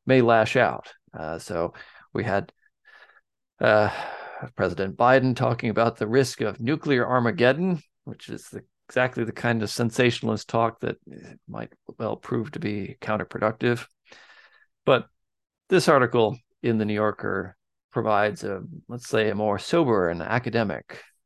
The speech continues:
um, counterpoint to that. And it's a very interesting one because war termination theory is an understudied area, apparently. This is not my area of expertise, but it seems like a, something we should all get more better acquainted with,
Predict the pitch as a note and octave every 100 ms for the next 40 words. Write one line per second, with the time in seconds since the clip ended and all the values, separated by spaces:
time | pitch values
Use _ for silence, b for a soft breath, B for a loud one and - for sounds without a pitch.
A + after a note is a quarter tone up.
0 | - F2+ C#2 - - - - _ - G#2+
1 | - - - - - - - - _ -
2 | E2+ D2 B2 C#3+ G#3+ G#3 G#3+ F#3 A#2 -
3 | G#2 - F#2 D3 A#2+ B2+ B2+ - B B
4 | B E3+ F3+ - F#3+ E3 E3+ F3+ D#3 C3
5 | C#3 C3 B2 A#2+ b _ - B2+ B2+ D#3+
6 | D3 D#3 D3 C#3 - C3+ B2 A#2+ A2+ -
7 | - A#2 G#2 A1+ - - _ - A2 -
8 | G2+ D#2+ - G#1+ - _ _ _ _ _
9 | - - - - - E2 D2 - E2 F2+
10 | F#2+ G2 F#2+ F#2+ - - - C3+ D3 C#3
11 | A2+ - B B B B - F3+ G3+ F#3+
12 | F3 D3+ C#3 b b b _ - D#3 D3+
13 | D3 C#3 B2+ C3 B2+ A#2+ A2+ A#2 G#2 A#2+
14 | A2 G#2 - G#3 A2 C#2 E2+ A#2+